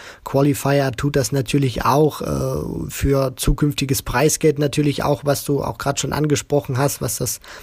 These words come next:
auch für positive Konsequenzen hat, dieser Erfolg. Nur ob das jetzt, äh, so clever war, denkt man sich dann immer so als Berichterstatter, weil jetzt könnte er in der ersten Runde, du hast es grad schon angesprochen,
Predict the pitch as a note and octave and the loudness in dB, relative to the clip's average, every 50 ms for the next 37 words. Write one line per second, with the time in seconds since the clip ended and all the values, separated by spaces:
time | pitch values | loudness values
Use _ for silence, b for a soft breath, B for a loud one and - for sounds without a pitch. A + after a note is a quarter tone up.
0 | B B B B - C#3 B2 - - - C3+ C3 C3 C#3+ C#3 - - - D3 D#3+ | B B B B -4 -4 -4 -2 0 0 0 2 0 0 -2 -2 0 2 4 4
1 | D#3+ D3+ D#3+ C#3 - D#3 D3+ C#3 D3 C#3+ - - D3 C#3+ C#3+ C#3 C3+ B2+ - - | 4 2 0 0 0 0 2 2 2 0 2 2 2 2 2 2 0 -2 -2 0
2 | C3 C#3 D3+ F3 E3+ - E3+ D3+ C3+ D3+ D3 C#3 D3+ C#3+ C#3+ D3 D3+ - - - | 2 4 4 4 4 2 2 2 2 2 2 0 0 2 2 2 0 0 -4 -2
3 | - C#3+ C#3+ D#3 F3 E3 B B B B B B B B B B B - C#3 C#3+ | 2 4 6 6 4 2 B B B B B B B B B B B -2 2 4
4 | D3 D3 D3+ D3+ - - - D3 C#3+ - D3+ C3+ - - D3 C#3+ - - - - | 4 6 4 4 2 0 -2 -4 0 0 0 2 2 2 0 0 0 -4 -6 -4
5 | - - - D3 C#3+ C3+ C#3 C3+ A#2 - - D3 D3 D#3+ F3 E3 C#3+ D3+ D3+ D3+ | -4 -4 -4 -4 -2 0 0 0 0 0 2 2 4 4 4 2 4 2 2 2
6 | C#3+ - D3 D#3 D3+ - D#3 C#3+ C#3 C#3+ C#3+ - - C#3 C3+ C#3+ D3 C#3+ C#3 C3 | 2 2 0 0 0 0 0 0 0 0 0 0 0 0 2 2 2 2 2 2
7 | C3+ C3 C3 A#2+ - - - C3 D#3+ E3 - - - - - - D3+ C#3+ - D3 | 0 -2 -2 -4 -4 -4 0 2 2 2 2 0 -2 -2 0 0 0 0 0 0
8 | C3+ C3+ C3 C3 C3+ D3+ E3+ E3 - - - D3 D3+ D#3 D3+ D#3 D3+ D3 D3 D3+ | 0 0 2 4 4 4 4 2 -2 -2 2 2 2 2 2 0 0 2 2 2
9 | D3+ C#3+ C#3 - C3 C3+ - - - C#3 B2 C#3 D3+ F3 F#3+ F#3 D#3 C#3 C#3+ C#3 | 2 2 2 2 0 0 -2 -2 -2 0 2 4 4 6 4 4 4 2 0 0
10 | - - - - - C#3+ - - C#3+ C#3 - C#3 D3+ D#3 D3+ - - - D#3+ D#3 | -2 -6 -6 -4 -4 -4 -2 -2 -2 -2 0 0 0 0 0 -2 0 0 2 2
11 | - E3 | 2 0